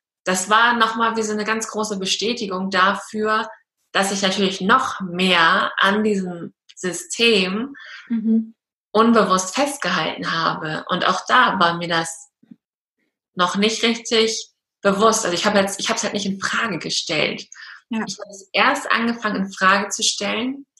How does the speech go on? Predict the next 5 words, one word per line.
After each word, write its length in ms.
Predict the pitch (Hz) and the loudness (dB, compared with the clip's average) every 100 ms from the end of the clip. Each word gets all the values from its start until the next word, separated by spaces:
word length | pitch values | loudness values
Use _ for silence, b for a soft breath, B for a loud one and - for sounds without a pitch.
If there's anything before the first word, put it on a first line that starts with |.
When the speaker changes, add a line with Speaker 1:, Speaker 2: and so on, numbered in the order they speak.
| B B B B _ - | B B B B _ -2
Speaker 1:
als, 760 | 180 185 196 233 247 - - - | 2 4 4 2 -4 -8 -12 -8
ähm, 760 | 214 208 208 214 208 208 220 _ B B B B _ _ _ | -4 -4 -4 -4 -6 -8 -12 _ B B B B _ _ _
so 180 | - 208 | 0 4
bestimmte 380 | 202 240 226 202 | 6 4 2 2
Lebensbereiche 1300 | 190 214 226 196 - 175 170 170 170 - 190 226 | 4 4 4 0 -2 -2 2 2 0 -2 -2 -2